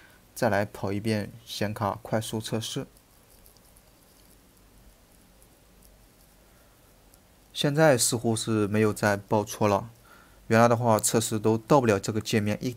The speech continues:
进去五秒钟就开始报错了。OK，经过七分钟的快速工厂测试，已经给出了一个 PASS 的结果。下面进系统来看一下，装上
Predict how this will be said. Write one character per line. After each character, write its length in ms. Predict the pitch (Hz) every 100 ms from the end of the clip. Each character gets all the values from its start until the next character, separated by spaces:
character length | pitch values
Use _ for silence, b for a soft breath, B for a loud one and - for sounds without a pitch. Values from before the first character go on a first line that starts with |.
| -
进 240 | - 160 117
去 160 | - -
五 260 | 104 117
秒 180 | 147 107
钟 260 | - 110 113
就 240 | 113 98
开 180 | - 110
始 240 | - 98 -
报 120 | 107
错 280 | - - 113
了。 160 | 98 90 _ b b b b b b
OK， 340 | 131 139 135 135
经 220 | - 123 123
过 180 | 123
七 220 | - - 127
分 160 | 123
钟 100 | 127
的 240 | 123 113 117
快 200 | - 127
速 200 | - 117
工 200 | 120 127
厂 180 | 123 110
测 180 | - 123
试， 280 | - 147 -
已 80 | 110
经 200 | 104 113
给 160 | 113 98
出 160 | 120
了 60 | 107
一 40 |
个 160 | 110 107 -
PASS 340 | - 131 113
的 80 | 110
结 180 | 98 104
果。 320 | 104 98 104 - B B B B B -
下 160 | 123
面 260 | 113 110 104
进 160 | - 127
系 100 | 139
统 140 | 120
来 140 | 101 98
看 280 | - 131 110
一 40 |
下， 240 | 104 110 - _ _ _ _ b b b b b _ _ - _
装 220 | - 117 113
上 180 | 117